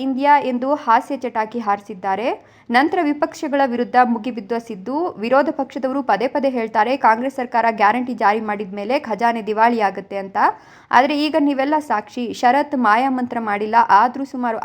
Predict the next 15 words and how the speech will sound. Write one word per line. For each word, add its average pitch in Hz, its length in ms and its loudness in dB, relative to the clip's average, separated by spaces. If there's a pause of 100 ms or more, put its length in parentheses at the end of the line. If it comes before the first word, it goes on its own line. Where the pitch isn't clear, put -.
ಆರ್ನೂರು 262 340 0
ಕೋಟಿ 247 260 -8
ಕಾಮಗಾರಿಗಳಿಗೆ 214 720 -4
ಚಾಲನೆ 220 380 2
ನೀಡಿದ್ದಾರೆ, 190 420 -4 (480)
ಹಾಗಾದ್ರೆ 302 380 4
ಅಭಿವೃದ್ಧಿಗೆ 285 500 -4
ಹಣ 254 80 0 (160)
ಎಲ್ಲಿಂದ 240 320 -4
ಬಂತು 220 300 -8
ಅಂತ 202 120 -12 (140)
ಸಿದ್ದು 240 320 -6
ಹೇಳಿದ್ರು. 180 340 -8 (440)
ವಿರೋಧ 262 180 6 (140)
ಪಕ್ಷಗಳ 269 320 -2